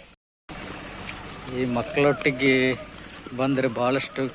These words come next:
ಕಷ್ಟ. ರೋಡಲ್ಲಿ ಆಚೆ ಈಚೆ, ಆಚೆ ಈಚೆ ಓಡೋದರಲ್ಲಿ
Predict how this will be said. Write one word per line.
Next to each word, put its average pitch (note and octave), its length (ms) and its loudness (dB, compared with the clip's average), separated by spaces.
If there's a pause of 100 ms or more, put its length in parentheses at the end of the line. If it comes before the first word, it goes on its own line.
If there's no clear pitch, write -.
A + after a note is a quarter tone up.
(120)
ಕಷ್ಟ. - 300 -2 (720)
ರೋಡಲ್ಲಿ B2+ 480 6
ಆಚೆ C3+ 280 2
ಈಚೆ, C3 260 -2
ಆಚೆ B2+ 220 -4
ಈಚೆ B2+ 160 -2 (140)
ಓಡೋದರಲ್ಲಿ B2+ 580 2